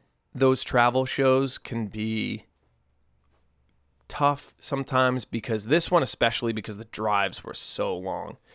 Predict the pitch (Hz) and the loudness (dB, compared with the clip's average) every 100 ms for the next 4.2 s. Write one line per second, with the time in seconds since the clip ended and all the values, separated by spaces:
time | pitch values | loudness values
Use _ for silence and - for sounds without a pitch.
0 | - _ _ 107 101 92 87 95 _ _ | -20 _ _ -2 0 -2 -4 -12 _ _
1 | - 120 117 117 113 107 101 117 107 107 | -4 2 4 4 4 2 0 0 2 0
2 | 101 101 117 113 117 107 - _ _ _ | -2 -4 -4 0 0 -2 -8 _ _ _
3 | _ _ _ _ 127 - - 147 147 151 | _ _ _ _ -6 -4 4 6 8 6
4 | 147 - | 2 -4